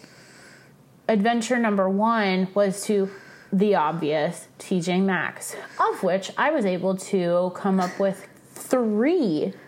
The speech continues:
cartfuls of items, which is great.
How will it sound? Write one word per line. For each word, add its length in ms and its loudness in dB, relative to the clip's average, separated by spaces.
cartfuls 1120 -2
of 140 2
items, 760 -2
which 160 0
is 160 4
great. 680 2